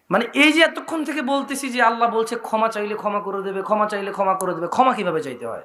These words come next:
আজকে আমাকে আমার ঘনিষ্ঠ একজন ভাই, অনেক ঘনিষ্ঠ, তিনি আমাকে বলল যে, "মজুমদার, আচ্ছা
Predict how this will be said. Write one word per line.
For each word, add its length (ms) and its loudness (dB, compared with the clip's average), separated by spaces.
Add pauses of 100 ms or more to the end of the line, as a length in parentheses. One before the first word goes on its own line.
(800)
আজকে 400 2
আমাকে 320 2
আমার 220 0
ঘনিষ্ঠ 540 -8
একজন 360 -6
ভাই, 320 -2 (540)
অনেক 260 2
ঘনিষ্ঠ, 380 -8 (680)
তিনি 140 -2
আমাকে 200 2
বলল 220 -4
যে, 260 -8 (480)
"মজুমদার, 760 0 (880)
আচ্ছা 140 -18